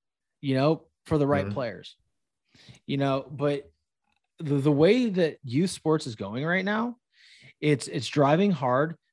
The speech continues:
Speaker 1: on being a human doing, result
Speaker 2: Mm-hmm.
Speaker 1: driven. And again,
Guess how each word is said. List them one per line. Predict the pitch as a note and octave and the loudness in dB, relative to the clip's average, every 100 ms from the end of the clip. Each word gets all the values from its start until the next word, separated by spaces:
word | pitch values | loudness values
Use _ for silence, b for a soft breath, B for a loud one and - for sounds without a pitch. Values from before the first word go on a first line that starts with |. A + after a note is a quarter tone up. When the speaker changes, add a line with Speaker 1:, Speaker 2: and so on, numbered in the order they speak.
| _ _ - | _ _ -10
Speaker 1:
on | C3 B2 | -6 -2
being | B2 C#3 | 0 2
a | C3+ | 2
human | A#2+ C3+ F#3+ | 2 2 2
doing, | A2 G2+ D#3 F3+ _ _ _ _ _ _ _ | 0 -2 -4 -6 _ _ _ _ _ _ _
result | B2+ A#2 B2+ D#3 | -4 2 4 2
Speaker 2:
Mm-hmm. | C#3 | 2
Speaker 1:
driven. | C3+ D3 E3+ B B E3+ | 0 0 -4 B B 0
And | E3+ | 2
again, | E3 D#3+ | 4 4